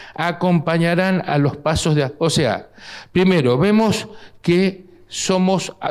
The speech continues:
si, si estamos, vivimos bajo el rostro de Dios, o sea, estamos dispuestos a hacer su voluntad a medida que la vamos conociendo a lo largo de nuestra experiencia cristiana, no importa cuánto tiempo sea, cuánto tiempo...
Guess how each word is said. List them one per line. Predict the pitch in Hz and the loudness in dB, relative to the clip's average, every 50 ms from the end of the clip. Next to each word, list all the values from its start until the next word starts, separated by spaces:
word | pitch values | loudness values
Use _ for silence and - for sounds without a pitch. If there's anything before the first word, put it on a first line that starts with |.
| - | -6
si, | - - 127 127 127 131 127 - | -4 -2 0 0 0 -2 -2 -2
si | - - 139 123 117 - - - | -2 0 0 0 -2 -4 -6 -6
estamos, | - 139 113 - 165 156 165 170 170 143 - - - - _ _ _ _ _ - - - | -2 -2 0 0 0 0 0 0 -2 -2 -4 -8 -16 -20 _ _ _ _ _ -20 -8 -2
vivimos | 139 135 139 151 175 185 185 165 151 143 | 0 2 2 4 2 2 2 2 0 0
bajo | 151 143 - - - 156 147 | 0 -2 -2 -4 -2 -2 0
el | 143 135 | 0 0
rostro | 147 156 180 190 165 - - 170 170 160 | -2 -2 -2 -2 -4 -6 -6 -4 -2 0
de | 151 147 143 | 0 0 0
Dios, | 160 180 190 175 147 143 | 0 0 0 0 0 -2
o | 143 139 | -4 -4
sea, | - 170 160 139 120 107 - - - - - - - - | -2 -2 -2 -2 -2 -4 -6 -12 -20 -20 -20 -20 -12 -8
estamos | 139 127 127 - 175 170 180 175 170 160 | -8 -8 -6 -4 -4 -2 -2 0 0 0
dispuestos | 156 131 - - 170 175 151 - - 156 | -2 -2 -4 -6 -6 -6 -6 -4 -4 -4
a | 143 | -4
hacer | 139 - 175 151 | -4 -4 -6 -6
su | - - 156 | -4 -4 -2
voluntad | 135 131 120 120 127 131 - 175 165 147 120 104 - - - - - - - | -2 -2 -2 -2 -2 -2 -2 -2 -2 0 -2 -2 -6 -8 -14 -20 -20 -14 -10
a | 127 123 | -6 -4
medida | 120 131 147 160 170 170 151 | -2 0 0 2 0 0 0
que | 151 139 | -2 -2
la | 127 131 | 0 0
vamos | 147 151 151 151 | 0 0 0 -2
conociendo | - 135 127 120 117 - - 170 170 156 135 123 | -2 -2 -4 -2 -4 -2 -2 -2 0 0 0 -2
a | 113 | -2
lo | 113 120 | -2 -2
largo | 123 135 143 151 143 | -2 -2 -2 -2 -2
de | 135 | -4
nuestra | 139 135 - 135 117 | -4 -6 -6 -8 -10
experiencia | - - 123 127 143 143 - 143 117 113 | -8 -8 -6 -6 -4 -4 -4 -4 -6 -6
cristiana, | 117 107 - - 175 175 160 135 117 107 104 95 - - - - - - - - - | -8 -10 -6 -4 -2 -2 0 -2 -2 -4 -4 -6 -8 -12 -20 -20 -20 -20 -20 -20 -14
no | - 131 135 | -8 -4 -4
importa | 135 120 - 170 175 160 - 147 135 | -4 -2 -2 -4 -4 -2 -4 -4 -4
cuánto | - - 160 165 160 - 156 143 - | -2 0 0 0 0 0 -2 -2 0
tiempo | - 156 160 156 160 - 135 117 | 0 0 0 0 0 -2 -4 -2
sea, | - 185 175 160 135 120 110 107 104 | 0 0 2 2 2 2 2 0 0
cuánto | - 147 156 160 151 156 147 131 | 0 -2 -2 -2 -2 -2 -4 -4
tiempo... | 156 156 160 156 147 - - | -2 -2 0 0 -2 -4 -8